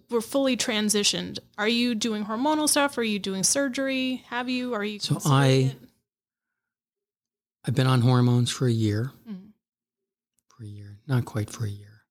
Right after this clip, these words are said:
Speaker 2: I've been on hormones since January. So, um, and I have surgery dates planned for the end of December. So, um,
Speaker 1: Top and bottom?
Speaker 2: Top.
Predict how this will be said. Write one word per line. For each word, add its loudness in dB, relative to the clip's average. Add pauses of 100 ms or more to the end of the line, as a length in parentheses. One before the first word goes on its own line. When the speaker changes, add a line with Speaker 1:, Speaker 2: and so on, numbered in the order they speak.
Speaker 2:
I've -20
been 4
on 4
hormones 4
since 2
January. 0 (680)
So, -2
um, -2 (1000)
and 4 (2500)
I 4
have 4
surgery 4
dates 2
planned 0
for -14
the -14
end -16
of -20
December. -2 (1500)
So, 2
um, -14 (220)
Speaker 1:
Top -10
and -14
bottom? -8 (200)
Speaker 2:
Top. -4